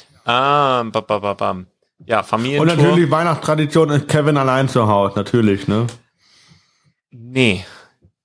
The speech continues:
Speaker 1: Bei dir aber bestimmt Die Hard.
Speaker 2: Ich kann
Speaker 1: Stirb
Speaker 2: mir das,
Speaker 1: langsam.
Speaker 2: ich kann mir das jedes Jahr gönnen. Ich find das so
Speaker 1: Was,
Speaker 2: witzig.
Speaker 1: Kevin allein zu Hause?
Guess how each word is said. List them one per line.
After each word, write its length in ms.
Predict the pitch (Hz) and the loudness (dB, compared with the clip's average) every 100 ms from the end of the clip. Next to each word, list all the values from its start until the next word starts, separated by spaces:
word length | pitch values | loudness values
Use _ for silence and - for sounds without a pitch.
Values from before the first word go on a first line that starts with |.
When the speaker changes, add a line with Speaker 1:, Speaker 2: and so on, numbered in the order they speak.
| _ _ | _ _
Speaker 1:
Bei 140 | 113 | -4
dir 260 | 107 135 143 | -2 0 0
aber 160 | 135 131 | 0 0
bestimmt 440 | 127 - 143 127 | -4 -2 -4 -2
Die 200 | 113 113 | -4 -2
Hard. 460 | 113 107 98 - 180 165 - 110 - | -2 -2 -2 -6 -12 -20 -18 -20 -16
Speaker 2:
Ich 120 | - | -16
kann 80 | - | -10
Speaker 1:
Stirb 160 | - 120 | -2 0
Speaker 2:
mir 60 | 127 | 2
das, 60 | 117 | 2
Speaker 1:
langsam. 320 | 117 113 101 | 2 2 0
Speaker 2:
ich 60 | 104 | 0
kann 80 | |
mir 80 | 131 | 0
das 140 | 131 135 | -2 2
jedes 400 | 143 165 160 143 | 2 4 2 2
Jahr 240 | 139 135 | 2 2
gönnen. 560 | 131 113 120 117 120 131 | 0 2 2 2 -2 -2
Ich 140 | 117 | -4
find 220 | - 123 117 | -4 -4 -4
das 180 | 107 | -4
so 120 | 117 120 | -2 0
Speaker 1:
Was, 140 | 107 | 0
Speaker 2:
witzig. 160 | 113 160 | 0 0
Speaker 1:
Kevin 200 | 120 101 | 0 2
allein 260 | 120 123 | 0 -2
zu 160 | 113 98 | -4 -2
Hause? 300 | 101 117 | -2 -4